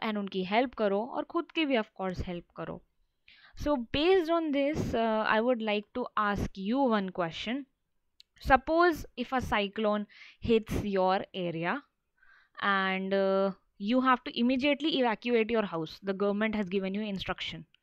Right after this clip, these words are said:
Now you have three options, ठीक है? listen to this carefully. Now you have three options. One is your, uh, money.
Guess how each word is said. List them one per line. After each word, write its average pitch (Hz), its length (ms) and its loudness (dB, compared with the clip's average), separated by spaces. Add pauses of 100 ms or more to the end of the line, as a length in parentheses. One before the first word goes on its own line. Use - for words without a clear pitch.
(420)
Now 254 120 4
you 311 160 6
have 349 260 6
three 302 220 2
options, 208 520 -2 (580)
ठीक 226 160 -12
है? 302 120 -8 (1120)
listen 208 560 -2
to 254 80 0
this 233 160 0
carefully. 220 420 -4
Now 240 100 -2
you 226 140 0
have 233 100 -2
three 294 260 0
options. 233 500 -2
One 254 280 -2
is 240 260 0
your, 202 440 2
uh, 190 160 0 (960)
money. 208 460 -2